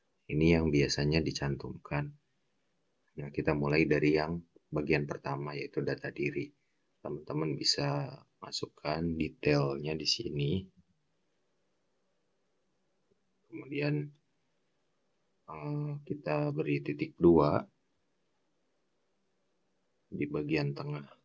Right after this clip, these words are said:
kolomnya. Kemudian kita beri lagi titik dua untuk yang lain. Nah, teman-teman di sini bisa isi disesuaikan dengan kebutuhannya ya. Kemudian untuk di bagian yang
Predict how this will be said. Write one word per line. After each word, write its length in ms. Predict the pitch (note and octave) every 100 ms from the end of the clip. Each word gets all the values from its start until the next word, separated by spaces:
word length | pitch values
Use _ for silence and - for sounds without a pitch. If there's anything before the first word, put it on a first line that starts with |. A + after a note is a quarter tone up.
| _ _ _ _ _ _ _ _ _ -
kolomnya. 640 | D2 C#2+ C#2+ D2 D#2 A2+ - _ _ _ _ _ _ _
Kemudian 560 | - D2 C#2+ D2 - -
kita 560 | - - C#2+ C#2 C#2 -
beri 240 | - D2+
lagi 400 | D2 D2 D2 E2+
titik 320 | - _ - -
dua 240 | D#2+ E2+
untuk 240 | D2+ C#2+
yang 240 | D2+ D2+ C#2+
lain. 320 | D2 D#2+ A#2 A#2 _ _ _ _ _ _ -
Nah, 80 | - -
teman-teman 480 | D#2+ D#2+ E2 F#2
di 80 | F#2
sini 240 | - F2 F2
bisa 320 | D2 - -
isi 480 | - - - - - - _ _ _ _ -
disesuaikan 800 | C#2+ C#2+ C#2 D2 C#2 C#2 E2 D#2+
dengan 320 | C#2+ D2 C#2+
kebutuhannya 800 | D2 C#2+ D2 D2 C#2+ D2 D2+ D#2+
ya. 240 | D2 D2 - _ _ _ _ _ _ -
Kemudian 400 | E2 D#2+ F#2+ C#2
untuk 320 | E2 F2 -
di 80 | D#2+
bagian 480 | D#2+ D#2 D#2+ D#2 D2+
yang 480 | D2 D2+ D2 D2